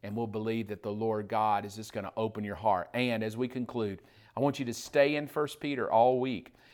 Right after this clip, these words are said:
Man, follow along in the Bible reading and just let the Word of God begin to speak to you. The groups that are gonna begin to meet, take the book of First Peter chapter one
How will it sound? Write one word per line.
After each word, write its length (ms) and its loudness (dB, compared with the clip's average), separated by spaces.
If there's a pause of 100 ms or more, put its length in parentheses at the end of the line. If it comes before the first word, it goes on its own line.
(160)
Man, 160 0
follow 460 8
along 280 4
in 80 -2
the 80 -2
Bible 340 2
reading 400 -2
and 120 -4
just 240 -2
let 240 6
the 80 2
Word 320 4
of 120 -2
God 460 0 (320)
begin 320 0
to 80 -4
speak 380 -4
to 100 -6
you. 160 -4
The 80 -4
groups 500 2
that 120 0
are 80 0
gonna 200 0
begin 360 -2
to 80 2
meet, 360 -2 (280)
take 340 0
the 80 0
book 420 -2 (220)
of 120 -2
First 340 -2
Peter 260 -2
chapter 400 -2
one 440 -4